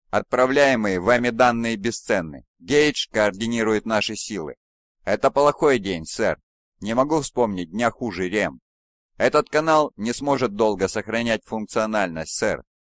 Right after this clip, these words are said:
В течение нескольких ближайших часов ожидайте потери передачи данных.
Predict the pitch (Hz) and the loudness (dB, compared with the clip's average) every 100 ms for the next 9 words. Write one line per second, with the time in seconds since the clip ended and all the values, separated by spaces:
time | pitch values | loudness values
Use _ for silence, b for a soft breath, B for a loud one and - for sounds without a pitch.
0 | _ _ - 135 165 156 151 147 151 143 | _ _ -6 -2 -2 -2 -2 -2 0 0
1 | 139 123 120 98 123 123 127 120 127 113 | 0 -2 -2 -2 0 2 4 4 2 -4
2 | 127 120 135 127 _ - 95 117 127 123 | -6 -2 0 0 _ -4 -2 2 4 2
3 | 107 - 107 120 110 98 101 101 107 98 | 0 -4 -4 -2 -2 -4 -6 0 0 0
4 | 110 92 101 82 71 | -2 -2 0 -2 -6